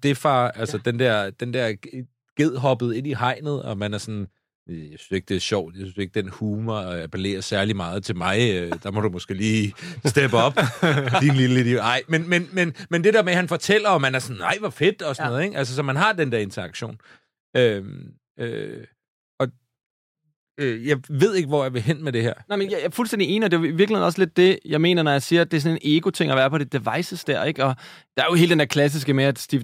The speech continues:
Speaker 2: Jobs ikke ville give sine egne børn, øh, iPad. Så det er jo også fordi, at udover at det er sådan en, en, en ego-ting, så, så er det jo også en, en afhængighedsskabende ting. Det er jo også noget, vi taler om i vores mobiltelefonprogram, der Den Sorte Boks, netop det der med, at vi er så afhængige af bare at,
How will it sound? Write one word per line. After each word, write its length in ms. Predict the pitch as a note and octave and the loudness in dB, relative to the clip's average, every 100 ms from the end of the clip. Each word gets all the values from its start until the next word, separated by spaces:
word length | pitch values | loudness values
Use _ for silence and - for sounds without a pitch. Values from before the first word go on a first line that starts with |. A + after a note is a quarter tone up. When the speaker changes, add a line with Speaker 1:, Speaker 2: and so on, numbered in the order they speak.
| C#3 | 0
Speaker 2:
Jobs 220 | C#3 D#3 | 0 0
ikke 160 | C#3 - | -8 -8
ville 180 | C3 B2 | -8 -4
give 120 | B2 | -4
sine 140 | B2+ | -4
egne 200 | B2 C#3 | -6 -6
børn, 420 | C#3 C3+ B2+ B2+ B2 | 0 0 0 -6 -8
øh, 180 | - - A2 | -8 -6 -6
iPad. 240 | D3 C#3+ C3+ | -4 -4 -4
Så 120 | B2 | -4
det 120 | - D3+ | -2 2
er 40 | |
jo 120 | F#3+ | 2
også 180 | F3 - | 2 -2
fordi, 340 | F#3 A3 G#3 | -6 -6 -4
at 100 | D3 - _ _ A3 | -6 -6 _ _ 0
udover 340 | A#3+ F3 D#3 | 4 4 4
at 100 | C#3 - | 2 0
det 80 | C#3+ | -4
er 40 | |
sådan 200 | C3 D3 | 0 -2
en, 100 | B2+ _ _ _ _ _ - | -2 _ _ _ _ _ -12
en, 140 | B2+ - | -12 -8
en 140 | C3 - | -10 -2
ego-ting, 580 | E3+ B3+ D4 - F3 - | -2 0 -2 -2 -2 0
så, 140 | F#3 - - | -2 -2 -10
så 100 | - | -2
er 20 | |
det 100 | F3 | 2
jo 60 | F3+ | 4
også 200 | C#3 - | 2 0
en, 140 | F#3 | -2
en 220 | - C#3 C3+ | 0 -2 -2
afhængighedsskabende 760 | B2+ B3+ C4 D#3 A#2 B2+ A#2 A2+ | -2 -2 -2 -2 -2 -4 -4 -6
ting. 200 | C3 - | -6 -8
Det 140 | _ - _ - | _ -20 _ 4
er 40 | |
jo 80 | E3+ | 4
også 100 | E3 | 4
noget, 120 | F3 | 2
vi 60 | D3+ | 0
taler 260 | F3 D#3 | 0 0
om 100 | C#3 | 0
i 40 | C3 | 0
vores 280 | B2+ C3 C3+ | -2 -2 -4
mobiltelefonprogram, 920 | B2 F#3 - D3 C#3 B2 B2 B2+ C3 | -6 -6 -6 -6 -6 -6 -2 -2 -2
der 140 | C3 | -6
Den 120 | B2+ | -6
Sorte 240 | B2 C#3+ C#3 | -2 -2 0
Boks, 280 | C#3+ F3+ D#3 | 0 0 -2
netop 240 | D3+ C#3+ | 0 0
det 80 | D3 | 2
der 60 | |
med, 180 | C#3+ D3 - - - _ | 2 2 -2 -16 -20 _
at 100 | C3 | 0
vi 60 | D3 | 2
er 80 | |
så 100 | D3+ | 2
afhængige 340 | F3+ F3+ F#3+ E3+ | 0 0 0 -4
af 120 | D3+ | 0
bare 400 | D3 F3 - | 2 2 2
at, 60 | C#3+ | 0